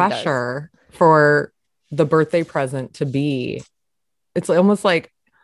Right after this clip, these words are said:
whatever the birthday present is that I get for my husband or my kids, somehow, like, that is measured, like, how much they care about me or something. So, like, I was at the dinner tonight and I'm like,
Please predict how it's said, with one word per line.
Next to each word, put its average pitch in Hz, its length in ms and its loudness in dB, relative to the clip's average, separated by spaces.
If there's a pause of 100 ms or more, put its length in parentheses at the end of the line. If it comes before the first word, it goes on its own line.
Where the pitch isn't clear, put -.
(140)
whatever 180 260 2
the 226 80 2
birthday 160 280 -4
present 180 320 -6
is 180 160 -6
that 170 100 -6
I 139 80 -4
get 127 380 -6
for 147 100 -8
my 131 100 -6
husband 131 340 -6
or 143 60 -8
my 131 140 -6
kids, 135 420 -10
somehow, 135 320 -4
like, 127 340 -6 (100)
that 131 260 -4
is 131 120 -2
measured, 135 760 -4 (1080)
like, 131 300 -8
how 143 160 -8
much 139 220 -6
they 139 100 -2
care 123 260 -6
about 151 240 -4
me 196 140 -2
or 196 80 -2
something. 214 540 -2
So, 180 200 0
like, 170 240 0
I 185 120 0
was 190 120 -2
at 180 160 -6
the 180 180 -4
dinner 185 340 0
tonight 175 440 -6
and 165 80 -8
I'm 156 120 -6
like, 151 280 -2